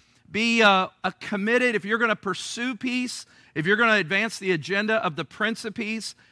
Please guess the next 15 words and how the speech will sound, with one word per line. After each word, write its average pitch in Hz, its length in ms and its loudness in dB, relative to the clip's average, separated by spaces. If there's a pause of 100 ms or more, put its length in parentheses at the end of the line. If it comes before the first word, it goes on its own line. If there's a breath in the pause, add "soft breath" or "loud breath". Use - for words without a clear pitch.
(100)
you 185 180 -2
persevere 208 880 2
in 202 260 -2
peace 208 480 -6 (260 soft breath)
regardless 190 920 4
of 151 240 -2
whatever 180 640 0
is - 160 -8
happening 190 680 -4
or 147 340 -2 (160)
to 208 240 -10
you 202 260 -4
or 180 260 0
around 165 520 0
you. 120 340 -6